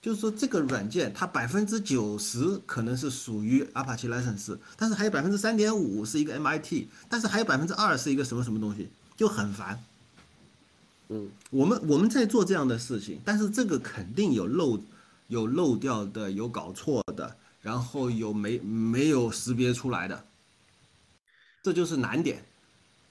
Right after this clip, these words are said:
Speaker 2: 我举个例子啊。
Speaker 1: 而我真正想吐槽的，我，
Speaker 2: 啊，
Speaker 1: 我真正想吐槽的事情是，
Speaker 2: 你先说。
Speaker 1: 开源 license 为什么要搞这么复杂？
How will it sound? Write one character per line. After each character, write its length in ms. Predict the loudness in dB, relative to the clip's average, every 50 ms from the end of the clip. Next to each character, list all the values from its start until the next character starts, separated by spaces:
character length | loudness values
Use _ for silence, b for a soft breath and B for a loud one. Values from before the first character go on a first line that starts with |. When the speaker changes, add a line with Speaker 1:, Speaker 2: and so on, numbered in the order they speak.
| _ -2
Speaker 2:
我 140 | 2 2 4
举 60 | 4
个 60 | 4
例 60 | 4
子 60 | 6 6
啊。 20 |
Speaker 1:
而 0 |
我 20 |
真 200 | 6 8 8 8
正 140 | 8 8 6
想 260 | 4 4 2 2 2 0
吐 160 | 0 -2 -2
槽 200 | 0 0 -2 0
的， 260 | 2 2 0 0 -6 -14 _ _ _ -10
我， 120 | -8 -4
Speaker 2:
啊， 60 | 0 2
Speaker 1:
我 80 | 4 6
真 160 | 6 8 6
正 80 | 6
想 160 | 6 4 2 2
吐 160 | 2 0 0
槽 200 | 0 0 0 2
的 140 | 4 2 2
事 180 | 2 0 0
情 260 | 0 0 -2 -2 -2
是， 160 | -2 -4 -6 -6
Speaker 2:
你 60 | -6
先 20 |
说。 80 | -6 b b b b b b b b
Speaker 1:
开 220 | -8 -2 2 4
源 240 | 6 6 6 4 4
license 560 | 2 2 2 2 2 0 2 0 -2 -4 -2 0
为 220 | 4 4 4 4
什 160 | 2 0 -2
么 80 | -2 -2
要 60 | -2
搞 180 | -2 -4 -8 -10 -8
这 60 | -8
么 120 | -8 -8
复 140 | -8 -12 -16
杂？ 160 | -20 -20 -20